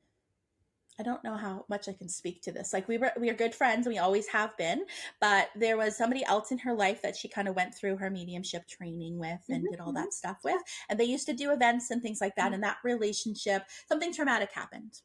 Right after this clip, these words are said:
Speaker 1: Okay. And so there then was a wound around trusting
Speaker 2: Mm-hmm. Yeah.
Speaker 1: people.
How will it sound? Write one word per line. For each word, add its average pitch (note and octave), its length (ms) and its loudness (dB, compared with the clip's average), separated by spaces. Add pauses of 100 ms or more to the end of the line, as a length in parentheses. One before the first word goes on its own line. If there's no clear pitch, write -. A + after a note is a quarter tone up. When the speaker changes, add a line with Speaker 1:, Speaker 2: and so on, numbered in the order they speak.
Speaker 1:
Okay. A3+ 280 -2 (260)
And A#3 140 0
so B3+ 180 4
there A#3+ 220 4
then A#3+ 240 4
was C4 160 2
a B3+ 80 6
wound A3+ 400 4
around G3+ 340 2
trusting F#3 720 -4 (240)
Speaker 2:
Mm-hmm. G#3 360 -4 (300)
Yeah. A#3+ 140 -2
Speaker 1:
people. - 220 -8